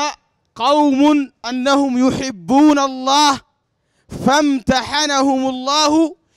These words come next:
بِهَذِهِ الْآيَةِ، 'فاتبعوني'"، أي من كان يزعم محبة الله ويقول أنه يحب الله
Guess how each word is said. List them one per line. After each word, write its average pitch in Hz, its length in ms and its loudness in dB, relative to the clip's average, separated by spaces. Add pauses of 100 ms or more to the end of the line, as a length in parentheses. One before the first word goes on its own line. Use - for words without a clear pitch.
(160)
بِهَذِهِ 254 800 0
الْآيَةِ، 226 420 -6 (920)
'فاتبعوني'"، 320 1040 0 (800)
أي 302 240 0
من 302 200 0
كان 311 560 0
يزعم 302 540 0 (100)
محبة 285 680 -4
الله 285 340 -2 (1500)
ويقول 285 840 4 (120)
أنه 302 520 0
يحب 277 400 -2
الله 294 440 0